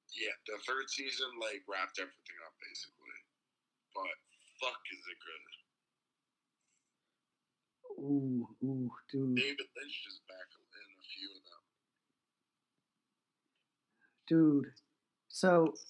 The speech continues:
Speaker 2: for me,
Speaker 1: What's your number
Speaker 2: all
Speaker 1: one?
Speaker 2: right. Damn. I, now let me ask you.
Speaker 1: Yes.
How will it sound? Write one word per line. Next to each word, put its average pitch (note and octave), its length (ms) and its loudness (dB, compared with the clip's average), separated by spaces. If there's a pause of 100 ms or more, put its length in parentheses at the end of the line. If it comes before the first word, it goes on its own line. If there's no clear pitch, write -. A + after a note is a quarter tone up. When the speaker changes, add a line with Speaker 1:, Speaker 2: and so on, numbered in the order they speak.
(1200)
Speaker 2:
for F3+ 120 6
me, A#3+ 600 10 (960)
Speaker 1:
What's G#2 300 -6
your G#2 120 -10 (140)
number B2+ 140 0
Speaker 2:
all B2+ 140 0
Speaker 1:
one? A#2 100 0
Speaker 2:
right. A2 120 -6 (2250)
Damn. A2 200 -4 (2000)
I, A3+ 300 10
now A3+ 300 12
let C4+ 120 12
me D4 100 12
ask G3+ 280 10
you. B2+ 240 2 (840)
Speaker 1:
Yes. - 360 -12